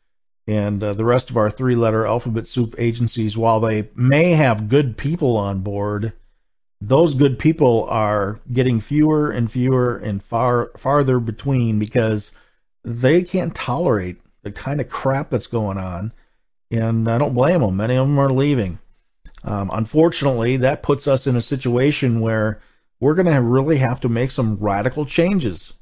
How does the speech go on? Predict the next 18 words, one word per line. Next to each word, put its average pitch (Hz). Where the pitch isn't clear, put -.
when, 110
when 127
Trump 123
wins 139
the 147
election. 147
Um, 101
the 120
changes 143
need 151
to 156
be 117
radical. 104
They 147
need 160
to 160
be, 120
uh, 104